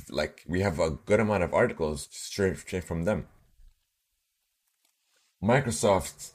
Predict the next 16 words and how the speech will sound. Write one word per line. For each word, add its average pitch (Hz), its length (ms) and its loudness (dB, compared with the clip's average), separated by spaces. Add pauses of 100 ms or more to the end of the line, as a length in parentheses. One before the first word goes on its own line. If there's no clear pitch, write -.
(260)
Xbox 113 300 4
Series 104 380 0
S 110 240 0
wasn't 113 460 2
exactly 98 440 2
a 85 60 0
well-kept 95 480 2 (160)
secret, 90 480 -4
but 85 160 -2
the - 60 -20
company's 127 440 2
decision 92 540 0
to - 80 -12
create 104 280 -4
a 73 60 -6
second 113 400 -4